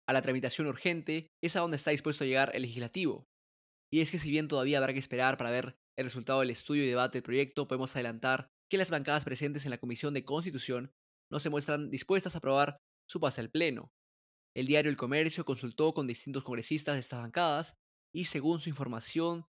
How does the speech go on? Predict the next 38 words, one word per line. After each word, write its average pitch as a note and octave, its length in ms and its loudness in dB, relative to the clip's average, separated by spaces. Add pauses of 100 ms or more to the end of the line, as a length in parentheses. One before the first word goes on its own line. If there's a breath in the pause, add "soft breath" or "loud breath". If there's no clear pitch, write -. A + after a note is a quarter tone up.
seis F#3 220 2
de F3+ 80 4
las C#3+ 180 2
ocho D#3 380 2
representadas C#3 640 0
en B2+ 60 -6
la A#2+ 80 -8
comisión D3+ 500 -2 (400)
se D3 120 -4
oponen D3+ 240 4
a C3 40 0
la B2 120 0
reforma. A#2+ 520 0 (560)
Por E3+ 120 0
ejemplo, F#3+ 380 2
el F3+ 80 0
congresista C#3+ 520 -2
Eduardo C#3 180 2
Saloana, D3+ 480 0
de C#3 80 2
Alianza B2 260 -2
para A#2+ 120 -4
el A2+ 60 -4
Progreso, D3 340 0
declaró, C3+ 440 0
abro B2 200 -2
comillas, D#3 500 -2 (320)
"No, E3 380 0
Alianza C#3 320 0
para C3+ 120 2
el B2 60 0
Progreso C#3 300 0
de C#3 80 0
ninguna C3 220 -2
manera C3+ 420 0 (280)
respaldaría C#3+ 540 0
ese C#3+ 220 -2
despropósito", C3+ 580 -6